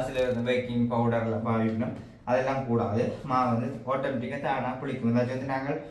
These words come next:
அஹ், வேலைக்கு, அஹ், எப்போ என்ன சொன்னா, அஹ், குழச்சி ஒரு மணி நேரம், அஹ், வச்சோம்னு சொன்னா மாவே ஆட்டோமேட்டிக்காக புளிச்சு ஊறி வரும். ஊறி வரணும், நல்ல பெருமளான இதுக்கு வரும். மாவும் பொலிவாக இருக்கும், ரொட்டியும் கூட வரும்.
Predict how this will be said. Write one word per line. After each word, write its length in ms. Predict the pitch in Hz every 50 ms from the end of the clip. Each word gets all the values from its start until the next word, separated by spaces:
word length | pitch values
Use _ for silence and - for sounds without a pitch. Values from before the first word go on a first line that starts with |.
| - - - - - - - - -
அஹ், 280 | - 120 120 117 113 113
வேலைக்கு, 440 | 110 110 160 170 185 185 - - 127 - - - - - - - -
அஹ், 360 | 127 120 120 117 117 117 117 117 - - 123
எப்போ 200 | 120 117 - 143
என்ன 220 | 139 135 127 123 -
சொன்னா, 160 | 127 135 143 143 - - - - - - - -
அஹ், 240 | - 120 120 123 123 123
குழச்சி 380 | - 143 156 160 156 - 156 156 156 147
ஒரு 120 | 147 147
மணி 240 | 147 147 143 123 127
நேரம், 260 | 143 139 139 139 139 127 117 120 113 120
அஹ், 220 | 123 120 120 117 113
வச்சோம்னு 480 | 131 131 127 127 151 151 147 147 135
சொன்னா 160 | - - 160 156 160
மாவே 260 | 165 165 160 165 170 170
ஆட்டோமேட்டிக்காக 540 | 165 165 156 151 147 143 139 147 156 156 -
புளிச்சு 280 | 135 143 143 143 147 156 156 151
ஊறி 160 | 143 147 147
வரும். 300 | 143 147 135 117 113 - - - - - - -
ஊறி 200 | 139 139 151 151 151
வரணும், 200 | 143 143 147 165
நல்ல 120 | 165 160 151 -
பெருமளான 560 | 151 147 147 143 143 139 135 135 127 131 123
இதுக்கு 240 | 123 127 123 123 120
வரும். 280 | 120 120 120 - - - - - - - - -
மாவும் 340 | 135 135 143 143 143 139 139
பொலிவாக 320 | 139 139 139 143 135 131 131
இருக்கும், 280 | 131 131 127 151 147 139
ரொட்டியும் 360 | 139 - 123 - - 120 131
கூட 120 | 135 123 120
வரும். 300 | 113 107 110 - -